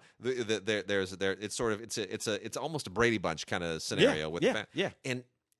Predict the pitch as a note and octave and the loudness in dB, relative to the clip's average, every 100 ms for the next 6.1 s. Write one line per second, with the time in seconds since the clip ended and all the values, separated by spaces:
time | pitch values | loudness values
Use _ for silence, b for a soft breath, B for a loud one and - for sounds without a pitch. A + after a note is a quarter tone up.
0 | _ - D#3 A3 F3+ A2+ E2 b b - | _ -12 -8 -4 -4 -4 -8 b b -2
1 | A#2+ E3+ A3 - - - G#3 A#2+ F#2 G#2 | 4 6 6 0 0 2 2 0 -2 -6
2 | G#2+ _ _ B2 B2 C3 B2 A#2+ A#2+ G#2+ | -10 _ _ -4 0 2 4 2 -2 -2
3 | - C3+ A3+ D#3+ A2 G#2 G#2+ - - - | -2 0 2 2 2 0 -2 4 6 6
4 | D3+ F2+ E2+ - G3 D#3+ B2+ C3+ C3+ B2+ | 4 4 0 6 8 8 6 8 8 10
5 | F3+ B2+ C#3 A#2 E2+ F3 E3+ E3 - F3 | 10 12 10 10 6 2 -2 -4 -4 -4